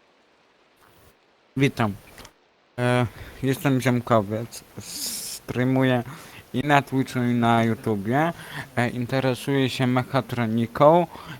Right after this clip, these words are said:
e, mm, informatyką. E, kiedyś tworzyłem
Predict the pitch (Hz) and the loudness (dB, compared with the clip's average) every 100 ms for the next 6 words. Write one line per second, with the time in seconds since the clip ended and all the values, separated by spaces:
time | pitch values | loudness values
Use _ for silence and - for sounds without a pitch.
0 | - 117 123 123 123 120 - - - - | -2 2 4 4 2 0 -6 -20 -20 -20
1 | - _ _ - 127 123 123 117 - - | -20 _ _ -8 -2 0 0 -2 -8 -20
2 | - _ _ _ _ _ - 143 135 135 | -20 _ _ _ _ _ -6 -6 0 4
3 | 131 120 120 113 113 - 98 - - - | 4 4 -2 -2 -4 -4 -6 -8 -20 -18
4 | - - - 101 120 131 131 117 - - | -16 -16 -4 2 4 4 4 2 -4 -18
5 | - - 147 131 123 - - 123 120 120 | -18 -4 0 0 -2 -8 -2 0 2 2
6 | 110 | 2